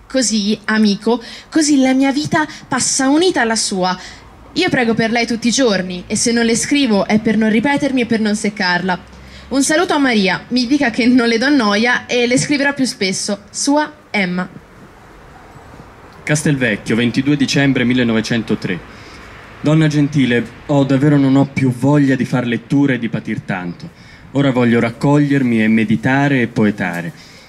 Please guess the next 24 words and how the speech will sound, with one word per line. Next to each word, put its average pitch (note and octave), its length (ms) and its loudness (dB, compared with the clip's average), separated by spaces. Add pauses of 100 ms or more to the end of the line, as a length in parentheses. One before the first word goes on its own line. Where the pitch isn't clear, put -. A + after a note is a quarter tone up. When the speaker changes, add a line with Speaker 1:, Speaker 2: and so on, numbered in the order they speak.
(360)
Speaker 2:
Eppure, E3+ 320 2
a D3+ 100 0
dirla E3 320 2
tra D3 140 2
noi, A#2 320 4
godrei D#3+ 360 0
di D#3+ 100 0
più F3+ 160 -2
se D#3+ 140 -2
prendessero D3 480 0
sul C3+ 200 0
serio G#2 460 0
la G2+ 80 2
mia G2+ 220 4
teoria A2 320 2
di G2 100 -2
non G#2 220 4
dar A2 180 0
giudizi G#2+ 500 0
su - 160 -2
un G2 120 0
poeta G2+ 320 0
ancora G2 280 -2
vivente, F#2 440 -2